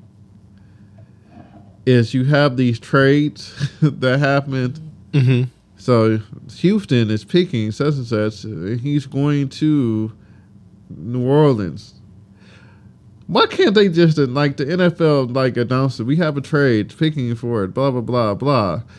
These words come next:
Speaker 1: Why
Speaker 2: Right.
Speaker 1: can't they just get, the player get up there, they put on this damn hat that they ain't gonna never wear because they not going there? Uh,
Speaker 2: I hate that, too. I think that's so stupid. That makes no <laughs> sense to me. I thought that they should always change that, too. I, I just never got that.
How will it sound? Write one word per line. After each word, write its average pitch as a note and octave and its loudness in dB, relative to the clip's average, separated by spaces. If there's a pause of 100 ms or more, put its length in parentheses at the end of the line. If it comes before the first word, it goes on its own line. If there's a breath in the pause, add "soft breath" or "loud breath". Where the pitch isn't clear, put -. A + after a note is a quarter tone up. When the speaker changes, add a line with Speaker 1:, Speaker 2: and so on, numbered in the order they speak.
(140 loud breath)
Speaker 1:
Why F#3+ 0
Speaker 2:
Right. A3+ 2
Speaker 1:
can't G3 0
they F3+ 4
just D3+ -6
get, D#3+ -2
the B2+ -10
player G#3+ 2
get D#3+ 2
up D#3 4
there, C3+ 4
they B2+ 2
put F#3+ -2
on F3 0
this D3+ 2
damn C#3 0
hat C3+ -2
that A2+ -2
they C#3 2
ain't C#3+ -2
gonna C3+ 0
never A2 0
wear A#2 4
because A2+ -2
they A#2+ -4
not A2 -4
going A#2 -2
there? F#2+ -6 (400 loud breath)
Uh, G#2 -2
Speaker 2:
I A#2+ 2
hate A2 2
that, G#2 -2
too. G#2+ -4
I G#2 -4
think G2+ -6
that's F#2+ -4
so G2 -2
stupid. G2 -8 (400)
That A#2+ 0
makes G#2+ -2
no A#2 2
<laughs> - -
sense - -2
to A2 -6
me. A2 -8 (400 loud breath)
I E3+ 2
thought F3+ -4
that C3+ 0
they C#3 2
should B2+ -2
always A2+ 2
change G#2+ -4
that, G2+ -4
too. G#2+ -4
I, - -6
I A#2 -4
just A2+ -12
never G2 -6 (300)
got G#2 0
that. G2 -6